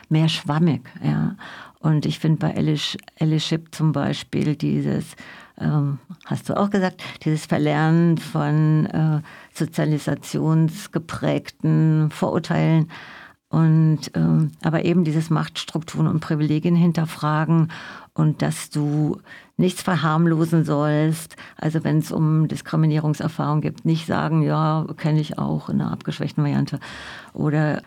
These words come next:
nicht verharmlosen, nicht relativieren oder auch nicht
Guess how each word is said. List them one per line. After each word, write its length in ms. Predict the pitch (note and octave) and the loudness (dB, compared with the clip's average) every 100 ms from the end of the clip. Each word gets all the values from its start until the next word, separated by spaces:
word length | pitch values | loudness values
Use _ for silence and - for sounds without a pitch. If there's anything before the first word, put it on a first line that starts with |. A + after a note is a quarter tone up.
| - | -2
nicht 160 | D#3+ | -2
verharmlosen, 540 | - C#3+ F3 D#3 D3 D3+ | 0 2 2 2 2 0
nicht 180 | C#3 - | -2 -2
relativieren 920 | - - D3+ C3+ D#3 D#3+ D3+ D3 - | -2 -2 -4 2 2 4 2 2 0
oder 360 | D3+ D3 D3+ | -2 -2 -4
auch 220 | C#3+ C#3 D#3 | -4 -4 0
nicht 320 | D3 D3 | 0 -2